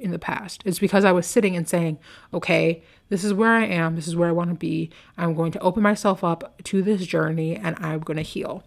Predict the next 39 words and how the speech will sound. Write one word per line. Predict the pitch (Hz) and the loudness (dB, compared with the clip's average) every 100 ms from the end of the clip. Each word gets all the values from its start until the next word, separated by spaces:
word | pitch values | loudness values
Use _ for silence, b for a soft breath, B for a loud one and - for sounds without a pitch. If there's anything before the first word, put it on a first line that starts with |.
| - | 4
And | 233 | 4
I | 220 | 6
think | 240 | 4
that's | 247 285 285 | 4 2 2
really | 277 | 2
important | 233 170 - 208 | 0 -2 -6 -4
to | 196 | -4
talk | 170 180 175 | -4 -6 -4
about | 175 175 - | -4 -4 -6
too, | - 240 | -4 -2
is | 202 180 175 - B B B B _ _ _ _ - | 0 2 0 -2 B B B B _ _ _ _ -8
because | 190 202 262 | -4 0 4
of | 285 | 4
where | 208 196 | 4 2
I | 185 | 2
am | 185 175 | 0 -2
right | 170 170 | -2 -4
now, | 156 160 160 | -4 -4 -6
you | - 180 | -6 -4
know, | 160 160 170 b b b - | -2 -2 -6 b b b 0
I | 180 175 170 170 170 - _ _ _ _ _ - | 2 2 2 0 0 -4 _ _ _ _ _ -2
am | 202 180 175 | 0 0 0
in | 196 214 226 | 4 6 6
a | 190 | 4
depressive | 175 - 175 - 165 | 2 2 -2 -2 -6
state. | - 160 160 | -6 -4 -4
I'm | 160 | -4
in | 170 180 | -2 -2
a | 165 | -2
hopeless | - 180 180 175 170 | -2 -2 0 -4 -4
feeling | - 160 156 | -4 -4 -6
state. | - 165 | -6 -6
I'm | 160 | -4
in | 160 160 | -4 -6
an | 160 - | -10 -4
anxious | 175 180 165 - 165 | -2 -2 -4 -6 -8
state | - - 165 160 - B B B - | -8 -6 -4 -4 -8 B B B -6
right | - 202 | -4 -2
now. | 165 147 156 | -6 -6 -8